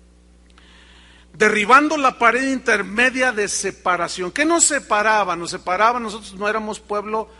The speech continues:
vivíamos sin ley, la ley era para los judíos,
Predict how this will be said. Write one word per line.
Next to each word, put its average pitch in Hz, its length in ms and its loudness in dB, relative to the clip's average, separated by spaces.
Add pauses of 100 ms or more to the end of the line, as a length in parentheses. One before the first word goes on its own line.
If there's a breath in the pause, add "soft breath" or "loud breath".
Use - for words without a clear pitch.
(220 loud breath)
vivíamos 202 400 -4
sin 175 300 -6
ley, 220 500 -4 (260 loud breath)
la 156 120 -4
ley 196 260 0
era 214 180 0
para 185 200 0
los 175 200 -6
judíos, 240 600 -4